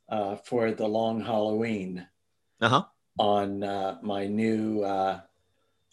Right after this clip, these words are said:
Speaker 1: Justice Society World War Two, which, um, I'll probably do a little bit of a review on our webpage.
Speaker 2: Okay.
Speaker 1: Uh, on our Facebook page. I'll talk with you about that.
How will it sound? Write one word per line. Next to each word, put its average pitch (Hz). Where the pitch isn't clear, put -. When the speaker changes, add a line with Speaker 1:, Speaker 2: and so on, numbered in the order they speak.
Speaker 1:
Justice 127
Society 107
World 104
War 107
Two, 120
which, -
um, 104
I'll 104
probably 120
do 123
a 117
little 117
bit 117
of 107
a 104
review 104
on 98
our 95
webpage. 95
Speaker 2:
Okay. 175
Speaker 1:
Uh, 104
on 110
our 101
Facebook 123
page. 95
I'll 104
talk 113
with 98
you 98
about 92
that. 92